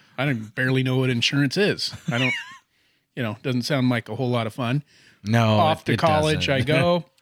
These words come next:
Speaker 1: My dad sells the agency. Um,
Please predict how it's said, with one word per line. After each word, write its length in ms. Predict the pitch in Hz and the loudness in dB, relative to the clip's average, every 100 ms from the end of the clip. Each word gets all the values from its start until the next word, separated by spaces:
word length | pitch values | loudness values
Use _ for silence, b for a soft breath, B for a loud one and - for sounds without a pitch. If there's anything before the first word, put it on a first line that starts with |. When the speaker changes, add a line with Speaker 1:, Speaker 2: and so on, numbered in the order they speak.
| _ _ _ _ _ - | _ _ _ _ _ -8
Speaker 1:
My 200 | 156 113 | -4 -2
dad 340 | 123 123 120 | 0 -2 -2
sells 320 | - 131 120 123 | -2 -2 -2 -2
the 100 | 113 | -2
agency. 640 | 123 123 117 135 123 120 b b b b - | 0 0 0 0 0 -2 b b b b -8
Um, 540 | 110 110 107 107 104 | -4 -4 -4 -6 -8